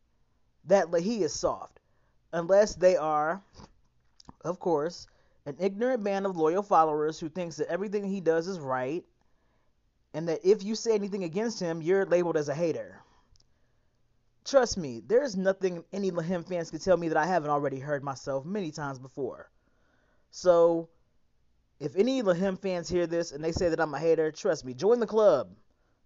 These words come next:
Join the fucking club, because it's nothing new here. I've always voiced my displeasure for him.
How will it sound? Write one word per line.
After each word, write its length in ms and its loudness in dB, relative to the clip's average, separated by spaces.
Join 400 -2
the 100 -2
fucking 540 -2
club, 380 -4
because 720 -8
it's 180 2
nothing 460 2
new 160 -2
here. 400 -4
I've 180 2
always 340 6
voiced 280 0
my 100 2
displeasure 540 0
for 120 -4
him. 440 0